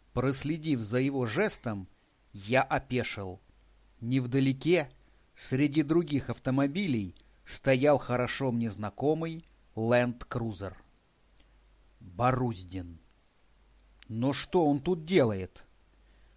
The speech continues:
Моя реакция на его появление была неоднозначной.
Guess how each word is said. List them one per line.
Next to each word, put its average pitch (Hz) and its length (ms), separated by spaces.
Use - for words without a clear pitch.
Моя 151 300
реакция 208 440
на 180 100
его 175 280
появление 180 800
была 139 340
неоднозначной. 165 1160